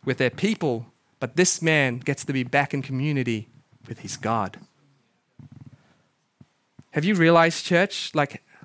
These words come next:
like how the leper realized? "Jesus, you, you, you told me.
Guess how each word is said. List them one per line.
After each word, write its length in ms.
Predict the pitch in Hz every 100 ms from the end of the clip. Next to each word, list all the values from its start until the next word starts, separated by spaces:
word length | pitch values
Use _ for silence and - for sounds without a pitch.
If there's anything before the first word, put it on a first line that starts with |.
| _ -
like 160 | 151
how 200 | 175 175
the 120 | 160
leper 340 | 147 143 - 170
realized? 640 | 160 175 180 240 - -
"Jesus, 420 | 185 160 156 143
you, 140 | - 190
you, 300 | - 214 226
you 120 | 226
told 420 | 240 - 208 190 156
me. 260 | 143 127